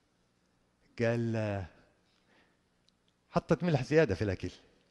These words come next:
يا رجل، حطت ملح زيادة في الأكل وانفصلتوا عن... يعني أنت بتذوق الأكل؟ إحنا لازم ننفصل.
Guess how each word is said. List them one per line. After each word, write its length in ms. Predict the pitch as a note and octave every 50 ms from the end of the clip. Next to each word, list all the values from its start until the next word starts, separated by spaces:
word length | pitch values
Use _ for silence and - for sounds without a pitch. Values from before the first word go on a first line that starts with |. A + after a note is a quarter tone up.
| _ _ _ _ _ _ _ _ _ _ _ _ _ _ _ _ _ - - - - - - - _ _ _ _ _ _ _ _ _ _ _ _ _ _ _ -
يا 180 | G#2 G2+ G2 F#2+
رجل، 320 | B2 D3 D#3+ A#2 F2+ D#2 - - - _ _ _ _ _ _ _ _ _ _ _ _ _ _ _ _ _ _ _ _ _ _ _ _ _ _ _ _ _ _ - _ _ _ _ _ _ _ _
حطت 320 | - - C#3 - C#3 - -
ملح 200 | C#3+ C#3 - -
زيادة 300 | - D3+ E3+ F3 D3+ C3
في 60 | -
الأكل 340 | C3+ C3 - - - C#3 C3+
وانفصلتوا 500 | C3 C3 - C3+ - E3 D#3 - D#3 C#3
عن... 100 | C#3 C3+ - -
يعني 240 | - F2+ F2+ G2 G#2+
أنت 160 | A#2 - -
بتذوق 340 | A2+ A#2 G#2 G#2+ D3 C#3+ C#3+
الأكل؟ 300 | C#3 D3 D3 - - - - - _ _ - - _ _ _ _ _ _ _ _ _ _ _ _ _ _ - - _ _ -
إحنا 200 | A#2 C3 C#3+ C#3+
لازم 240 | D#3+ E3+ D3+ E3+ D#3+
ننفصل. 500 | D#3 C#3+ C3 - D3 C3+ - - F2